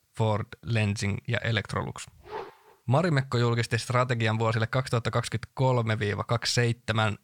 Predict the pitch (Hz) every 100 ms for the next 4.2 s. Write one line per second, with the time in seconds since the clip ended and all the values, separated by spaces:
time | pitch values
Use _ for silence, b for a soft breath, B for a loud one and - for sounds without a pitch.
0 | - 117 120 - 123 123 113 - 135 117
1 | 107 101 110 101 - 131 117 - 113 110
2 | 113 110 107 110 107 110 - 139 127 107
3 | 101 104 - 110 110 - 95 - - -
4 | - -